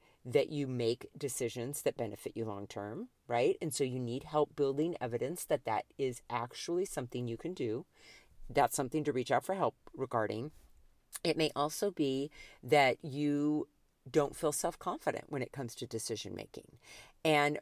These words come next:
part of decision making, it's not about making perfect choices. It's about making a decision,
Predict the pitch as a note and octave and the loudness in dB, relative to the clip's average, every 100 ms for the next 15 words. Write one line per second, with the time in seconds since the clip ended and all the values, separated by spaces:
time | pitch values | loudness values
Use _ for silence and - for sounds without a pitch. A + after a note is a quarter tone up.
0 | - - F3 G#3 G3+ F#3 - D#4 D#4+ F3+ | 0 4 6 6 2 2 0 0 -2 0
1 | A2 - A2 A#2+ - D#3+ - F3 G#3+ G#4 | -2 -2 -4 -4 0 0 0 -2 -2 -2
2 | D#3+ C3+ B2 - D3 B2+ B2+ B2+ B2+ - | 0 2 2 0 -6 -4 -4 -4 -6 -4
3 | B2+ - - - E3 G#3+ - - - - | -4 -4 -6 0 0 0 -4 -8 -12 -14
4 | _ - - - - E3+ E3 - D3 C#3 | _ -20 -20 -10 2 4 4 2 2 4
5 | B2+ B2 A#2 - _ _ _ - B2+ C3+ | 6 6 4 -2 _ _ _ -4 0 2
6 | A3+ B3+ C4 - C3+ C3 A#2+ | 0 0 -2 2 2 0 -6